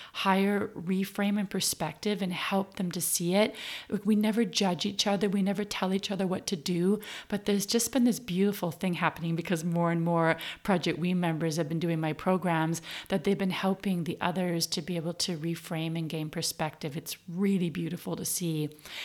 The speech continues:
And I can see that with Soul Explorers, this will, like, reach even higher levels. In this conscious group, we will learn to live more in the present,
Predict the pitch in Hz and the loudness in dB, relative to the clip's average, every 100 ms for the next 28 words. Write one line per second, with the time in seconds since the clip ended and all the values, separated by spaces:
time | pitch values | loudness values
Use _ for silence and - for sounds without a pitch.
0 | - 190 180 190 175 - 185 180 175 - | -4 -2 0 0 0 0 2 2 0 -2
1 | - 180 165 165 - - 165 165 156 - | 0 0 2 0 -2 -2 -2 0 -2 0
2 | 165 - 151 151 151 156 160 - 165 156 | -2 -2 -2 -2 -4 -6 -6 -4 -4 -4
3 | 151 156 156 151 151 151 147 151 143 - | -6 -2 -2 0 0 0 2 2 0 -2
4 | - - _ _ _ _ - - 196 185 | -10 -20 _ _ _ _ -8 -2 2 4
5 | 185 - - - - - 202 175 180 - | 2 0 -4 -14 -12 -4 0 2 2 0
6 | - 175 170 180 160 170 160 175 170 190 | 0 -2 0 -2 2 2 2 0 -2 -2
7 | 170 170 170 165 160 156 - 185 175 175 | 0 0 0 0 0 -2 -2 0 0 2
8 | 180 180 | -2 -2